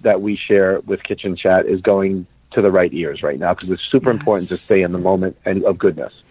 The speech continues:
Speaker 2: Yes, and walk in faith and not fear, and just know that anyone who's out there, please reach out to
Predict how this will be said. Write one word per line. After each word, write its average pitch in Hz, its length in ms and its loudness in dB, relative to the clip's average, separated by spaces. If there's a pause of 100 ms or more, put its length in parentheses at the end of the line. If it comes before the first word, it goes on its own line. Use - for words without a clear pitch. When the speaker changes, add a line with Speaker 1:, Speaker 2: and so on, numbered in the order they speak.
(380)
Speaker 2:
Yes, 190 600 -4
and 202 360 -2
walk 214 340 -4
in 214 160 -2
faith 165 580 -4
and 180 140 4
not 170 300 0
fear, 165 760 -2
and 175 280 0
just 175 400 0
know 214 480 0
that 180 400 -4 (520)
anyone 254 600 4
who's 220 260 0
out 226 340 -4
there, 226 280 -4
please 269 580 -4
reach 208 320 -4
out 170 480 -2
to 190 520 -2